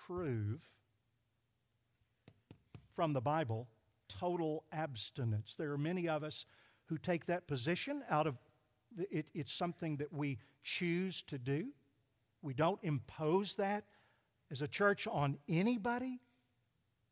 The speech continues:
Abstinence is not commanded, but temperance and self-control is.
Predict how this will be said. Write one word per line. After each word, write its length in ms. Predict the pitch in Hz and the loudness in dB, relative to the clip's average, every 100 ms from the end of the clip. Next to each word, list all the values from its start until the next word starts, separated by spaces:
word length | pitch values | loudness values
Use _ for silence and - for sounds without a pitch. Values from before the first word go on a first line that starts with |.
| _ _ _ _ _ _ _ _ _ _ _ - | _ _ _ _ _ _ _ _ _ _ _ 2
Abstinence 760 | 175 233 220 - 247 240 - 214 | 4 6 4 0 0 0 -4 -4
is 120 | 175 | 0
not 320 | 208 220 - | 2 2 -4
commanded, 920 | 202 190 208 247 233 165 139 117 117 | -2 2 4 4 4 4 2 2 2
but 320 | 175 180 - | 4 4 0
temperance 720 | - 311 330 - 156 143 - 170 | -4 0 0 0 2 2 0 -2
and 160 | 160 | -2
self-control 960 | - 240 226 - 196 185 247 247 170 - | 0 0 0 -2 -6 -4 -2 0 0 0
is. 540 | 220 214 110 - - | -2 -2 -4 -12 -18